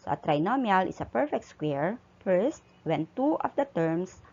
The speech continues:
are perfect squares and both are positive. So do we have perfect squares in the given trinomial? So we have there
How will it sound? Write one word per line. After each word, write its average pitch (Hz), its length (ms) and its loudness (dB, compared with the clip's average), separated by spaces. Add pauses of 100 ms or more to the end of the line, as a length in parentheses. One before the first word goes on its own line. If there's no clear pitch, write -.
(200)
are 156 80 2
perfect 254 400 0
squares 160 540 0
and 175 180 -2
both 139 240 -6 (100)
are 156 120 2
positive. - 580 -6 (640)
So 160 140 -4
do 165 120 -2
we 208 120 4
have 170 360 2
perfect 247 360 0
squares 156 500 -2
in 165 100 -4
the 165 80 -2
given 160 300 -2
trinomial? 196 720 -4 (1000)
So - 80 -6
we 151 80 -4
have 156 300 -2
there 143 320 -2